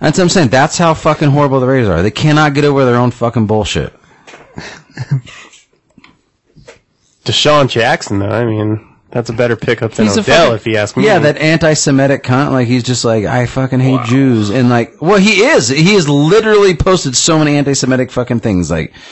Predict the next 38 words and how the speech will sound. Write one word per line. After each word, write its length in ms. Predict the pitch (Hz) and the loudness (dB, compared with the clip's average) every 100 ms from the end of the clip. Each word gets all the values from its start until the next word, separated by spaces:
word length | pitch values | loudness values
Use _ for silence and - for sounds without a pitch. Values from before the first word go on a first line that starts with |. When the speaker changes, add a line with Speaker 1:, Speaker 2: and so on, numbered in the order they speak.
| - - | -20 -8
Speaker 1:
I 80 | - | -2
mean, 120 | 123 | 2
he's 120 | 113 92 | 2 0
really, 240 | 110 101 | 0 0
really 180 | 98 82 | 0 -2
fast, 420 | - 104 90 - | -2 0 0 -2
and 80 | 85 | -2
I 40 | |
hope 120 | 87 | 0
he 60 | 87 | -2
Speaker 2:
Deshaun 80 | - | -2
Speaker 1:
catches 240 | 127 175 | 0 0
a 20 | |
lot 60 | 214 | 0
of 40 | 254 | 0
Speaker 2:
has? 200 | - - | -4 -10
Speaker 1:
s-, 60 | - _ | -20 _
oh, 120 | - | 0
yeah. 240 | 156 180 110 | 2 2 0
Did 120 | 107 | -2
Speaker 2:
Oh, 40 | |
Speaker 1:
you 60 | 101 | 0
Speaker 2:
I 40 | |
Speaker 1:
get, 80 | 101 | 0
Speaker 2:
didn't 80 | 110 | 0
Speaker 1:
did 20 | 98 | 0
you 40 | |
Speaker 2:
know. 60 | 196 | 0
Speaker 1:
not 80 | 175 | 0
see 160 | 180 | 0
any 120 | 185 | 2
of 40 | 202 | 2
that 140 | 208 | 2
stuff? 260 | 202 247 - _ | 0 -2 -4 _
Speaker 2:
No. 240 | 110 101 98 - - _ _ _ _ _ _ | -4 -4 -6 -12 -20 _ _ _ _ _ _
Speaker 1:
Pull 200 | - 165 | -2 0
it 60 | 160 | 2
up 260 | 139 - | 0 -4